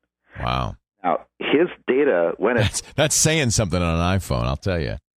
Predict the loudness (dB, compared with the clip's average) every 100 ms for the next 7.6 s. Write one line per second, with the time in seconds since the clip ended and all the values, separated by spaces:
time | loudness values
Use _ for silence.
0 | _ -10 -10 -12 -4 -2 2 0 0 -4
1 | 0 2 2 0 0 -2 -2 -2 -2 -2
2 | -2 -2 -2 -4 -2 -2 -2 0 0 0
3 | 0 0 -4 -4 -2 -2 _ -2 -2 0
4 | -2 0 0 0 0 -2 -4 -6 -8 _
5 | -14 -4 0 0 0 -2 -2 _ _ -2
6 | 0 2 0 -2 -6 -2 -2 0 0 0
7 | -2 -6 -6 -8 -8